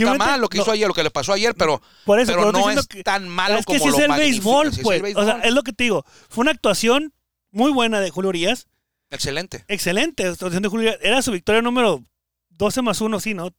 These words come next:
Speaker 2: Sí,
Speaker 1: Sí.
Speaker 2: trece,
Speaker 1: Así
Speaker 2: trece,
Speaker 1: es.
Speaker 2: trece.
Speaker 1: Entonces, no puede ser que por un cerrador tipo, este, ¿cómo se llama el que
Speaker 2: Daniel
Speaker 1: está aquí?
Speaker 2: Moscos,
Speaker 1: Daniel
Speaker 2: o
Speaker 1: Moscos.
Speaker 2: Miguel Sokolovich, el de
Speaker 1: Así,
Speaker 2: Oaxaca.
Speaker 1: ajá, entonces, ese es el, el tema, es lo malo del béisbol, pues que dices, "Ay, no puede ser".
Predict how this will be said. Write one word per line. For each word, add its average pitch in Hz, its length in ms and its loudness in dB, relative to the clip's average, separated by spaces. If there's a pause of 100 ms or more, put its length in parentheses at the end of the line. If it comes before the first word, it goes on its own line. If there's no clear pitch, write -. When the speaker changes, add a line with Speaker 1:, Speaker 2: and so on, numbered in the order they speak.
Speaker 2:
Sí, - 120 -6
Speaker 1:
Sí. 156 60 -6
Speaker 2:
trece, 214 320 -2
Speaker 1:
Así 123 80 -12
Speaker 2:
trece, 190 300 -2
Speaker 1:
es. 151 60 -2
Speaker 2:
trece. - 280 -10 (140)
Speaker 1:
Entonces, 190 640 -2 (560)
no 202 240 -2
puede 294 220 2
ser 262 140 -2
que 254 120 -6
por 202 160 0
un 220 80 0
cerrador 254 440 2
tipo, 185 640 -2
este, 151 460 -6
¿cómo 208 180 -4
se 185 80 -6
llama 208 140 -4
el - 20 -2
que 156 40 0
Speaker 2:
Daniel 165 200 -2
Speaker 1:
está 196 120 2
aquí? 214 40 4
Speaker 2:
Moscos, 190 220 -2
Speaker 1:
Daniel 185 220 0
Speaker 2:
o 214 40 0
Speaker 1:
Moscos. 214 220 2
Speaker 2:
Miguel 160 200 0
Sokolovich, 202 600 0
el 214 120 2
de 226 60 0
Speaker 1:
Así, 330 80 2
Speaker 2:
Oaxaca. 214 360 0
Speaker 1:
ajá, 240 280 0
entonces, 226 600 0 (720)
ese 233 200 -2
es 269 60 -2
el, 294 100 4 (140)
el 214 100 0
tema, 269 220 0
es 247 60 2
lo 262 100 2
malo 269 220 2
del 254 100 2
béisbol, 240 460 0
pues 233 120 -6
que 254 100 -4
dices, 214 180 -4
"Ay, 254 280 0
no 247 120 -4
puede 226 240 2
ser". 175 320 -4